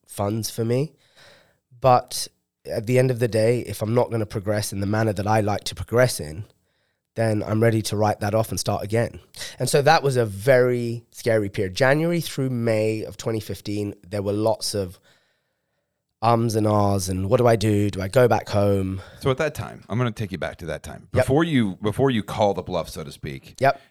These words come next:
Speaker 2: you say, "This is what needs to happen."
Speaker 1: Yep.
Speaker 2: What years is two thousand fourteen, two thousand, and thirteen, fourteen, did you say?
Speaker 1: Yeah, thirteen into fourteen, and then eventually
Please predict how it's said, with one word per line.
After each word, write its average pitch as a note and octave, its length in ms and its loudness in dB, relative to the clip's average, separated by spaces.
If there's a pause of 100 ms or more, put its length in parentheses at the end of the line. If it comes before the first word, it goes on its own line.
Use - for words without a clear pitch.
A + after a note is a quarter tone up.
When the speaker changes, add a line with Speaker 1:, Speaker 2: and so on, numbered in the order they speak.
Speaker 2:
you G2 100 -6
say, F#2 180 -2
"This A#2 260 -2
is C3+ 120 -2
what A2 120 0
needs G2+ 200 -4
to F#2+ 80 -6
happen." E2 560 -6
Speaker 1:
Yep. A2+ 220 -2 (640)
Speaker 2:
What C3 180 2
years C#3+ 180 2
is C#3 80 -2
two - 80 -2
thousand B2+ 280 0
fourteen, F#3 500 -2
two E3+ 100 -4
thousand, D#3+ 240 -4
and C#3 160 -2
thirteen, D3 320 -2
fourteen, D3 300 -2
did C#3+ 100 -8
you D3 60 -4
say? D#3+ 260 -2
Speaker 1:
Yeah, C#3 220 2
thirteen C#3 400 4
into C3 180 -2
fourteen, C3+ 380 -2
and A#2+ 120 2
then A2 200 -2
eventually A2 680 0